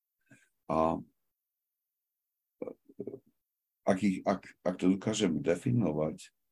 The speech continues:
tak potom by bolo dobre sa pozrieť na to, že akého charakteru sú. Či nám to pomáha k spase, alebo nie. Či nám to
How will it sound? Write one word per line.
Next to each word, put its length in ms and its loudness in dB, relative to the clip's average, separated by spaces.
tak 220 -10
potom 320 0
by 160 10
bolo 320 2
dobre 160 -2
sa 160 -2
pozrieť 400 -4
na 160 -2
to, 160 -4
že 240 -4
akého 400 -2
charakteru 640 -4
sú. 320 -10
Či 160 2
nám 160 6
to 160 -2
pomáha 480 6
k 80 -6
spase, 500 -4
alebo 320 2
nie. 320 2
Či 240 0
nám 160 2
to 400 2